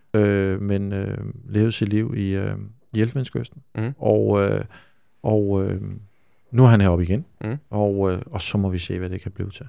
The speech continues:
Speaker 2: Men hvor er han så, når han er i Danmark, tænker jeg?
Speaker 1: Jamen, han bor hos en værtsfamilie,
Speaker 2: Okay.
Speaker 1: øh, som, øh,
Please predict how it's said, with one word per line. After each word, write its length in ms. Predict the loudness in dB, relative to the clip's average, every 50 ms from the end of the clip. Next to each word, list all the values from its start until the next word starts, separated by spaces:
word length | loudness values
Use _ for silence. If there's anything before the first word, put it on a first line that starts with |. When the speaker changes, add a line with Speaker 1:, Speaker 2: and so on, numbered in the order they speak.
| -4
Speaker 2:
Men 100 | -2 0
hvor 220 | 4 4 6 6 6
er 40 | 4
han 120 | 2 2
så, 140 | 0 -2 -2
når 100 | 0 0
han 140 | 0 0 0
er 40 |
i 80 | -2 0
Danmark, 320 | -2 -2 -4 -4 -6 -8
tænker 180 | -8 -10 -12 -10 -2
jeg? 80 | 2
Speaker 1:
Jamen, 120 | 4 6 8
han 140 | 8 8 8
bor 180 | 8 10 10 10
hos 120 | 8 6
en 140 | 4 2 2
værtsfamilie, 480 | 2 2 0 0 -4 -6 -6 -6 -8 -10
Speaker 2:
Okay. 160 | -10 -8 -8 -8 -8 -6
Speaker 1:
øh, 640 | -6 -4 -4 -4 -4 -4 -4 -6 -6 -6 -6 -8 -8 -10 -10
som, 360 | -10 -8 -6 -6 -4 -4 -4 -6
øh, 80 | -6